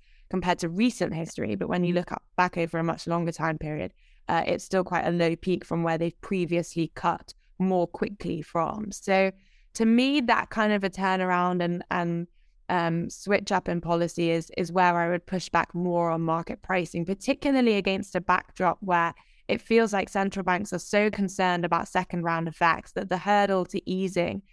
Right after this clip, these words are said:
in this cycle, I think, is maybe a bit higher than it has been previously. Um, and,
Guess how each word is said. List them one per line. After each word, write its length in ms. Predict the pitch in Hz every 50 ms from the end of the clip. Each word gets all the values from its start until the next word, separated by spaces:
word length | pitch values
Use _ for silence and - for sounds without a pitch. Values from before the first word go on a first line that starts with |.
| _ _ _ -
in 180 | - 190 185 175
this 160 | 185 180 170
cycle, 400 | - - 180 170 165 - - 170
I 120 | 165 170 160
think, 260 | - - 170 165 -
is 160 | 170 156 180
maybe 260 | 180 170 170 165 170
a 60 | 170
bit 140 | 160 175 156
higher 440 | - - - 175 170 165 165 165 160
than 160 | 165 170 165
it 80 | 165 160
has 240 | - - 170 - -
been 160 | - 170 160
previously. 800 | - - 170 170 165 170 170 165 - - - 196 - - - 202 _ _ _ _ _ _ _ -
Um, 340 | - 185 175 170 170 170 - _ _ -
and, 400 | 202 196 196 196 190 190 185